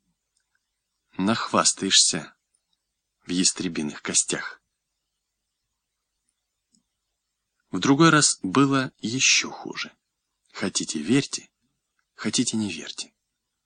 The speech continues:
Пошла старая хозяйка на пруд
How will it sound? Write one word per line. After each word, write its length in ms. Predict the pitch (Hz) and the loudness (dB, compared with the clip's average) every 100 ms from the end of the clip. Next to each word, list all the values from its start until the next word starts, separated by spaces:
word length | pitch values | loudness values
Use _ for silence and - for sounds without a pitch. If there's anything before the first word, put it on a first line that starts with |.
| _ _ _ _ _ _ _ _ _ _ _ _ _ | _ _ _ _ _ _ _ _ _ _ _ _ _
Пошла 360 | - 113 - 165 | 4 6 6 4
старая 420 | - 123 120 110 | 4 4 4 2
хозяйка 560 | 98 95 107 156 - 135 | 0 -2 2 2 2 -2
на 140 | 135 | -2
пруд 440 | - - 85 - | -2 -6 -6 -8